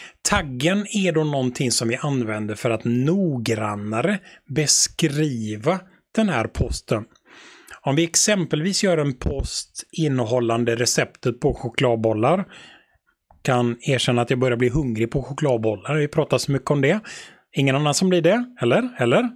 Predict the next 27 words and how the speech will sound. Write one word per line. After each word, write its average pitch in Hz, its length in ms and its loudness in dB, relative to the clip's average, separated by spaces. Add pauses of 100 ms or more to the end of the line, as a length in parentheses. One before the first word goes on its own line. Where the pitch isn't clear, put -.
Hä? 135 240 0 (180)
Hä? 190 200 2 (440)
Okej, - 400 -2
vi 202 100 0
gör 247 120 2
ett 233 100 -2
recept. 143 500 0 (640)
Vi 139 100 0
har 147 340 2
en 135 400 0
kategori 143 560 0
som 185 160 2
heter 143 200 0
efterrätt 131 540 0 (100)
och, 185 400 0
eh, 170 200 4 (200)
vi 180 80 0
har 165 80 2
ett 131 120 -6
recept - 640 -2 (120)
på 120 360 -6
chokladbollar. 120 800 0 (1300)
I 233 280 4
den 185 180 2
här 131 260 2 (140)
receptet 131 600 0
chokladbollar 120 1000 0